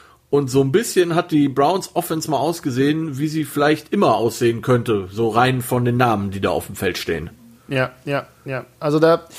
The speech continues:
Speaker 2: ich bin, ich bin völlig irritiert. Äh, dass ich eine Cleveland Browns, äh, Mannschaft sehe, die, äh, drei und eins steht, ist sowieso schon irre. Also das
Speaker 1: Ja.
Speaker 2: macht mich,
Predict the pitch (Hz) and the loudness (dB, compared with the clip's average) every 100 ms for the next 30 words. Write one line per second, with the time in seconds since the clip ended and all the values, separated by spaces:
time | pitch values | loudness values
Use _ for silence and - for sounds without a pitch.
0 | - - 160 226 220 - 208 196 - 190 | -18 -8 -2 0 0 -2 -2 -2 0 -2
1 | 190 160 143 120 113 - 131 - 135 147 | 0 -2 -2 0 -2 -2 -8 -8 -4 0
2 | 175 170 160 156 190 208 175 160 131 135 | 0 0 0 0 -4 0 0 2 2 2
3 | 170 - - 147 147 156 147 - 127 139 | 2 -4 -4 -2 0 0 -2 -2 -2 -2
4 | 123 123 120 120 117 110 - 113 120 117 | -2 -2 2 2 2 -2 -10 -8 -2 0
5 | 131 117 143 - 147 139 131 120 120 117 | 0 0 -2 -4 -4 -4 -4 -4 -2 -2
6 | 139 143 - 147 175 202 - - 117 117 | -2 -6 -4 -2 -2 -4 -10 -6 0 2
7 | 120 110 - 127 117 - | 2 0 -6 -4 -4 -8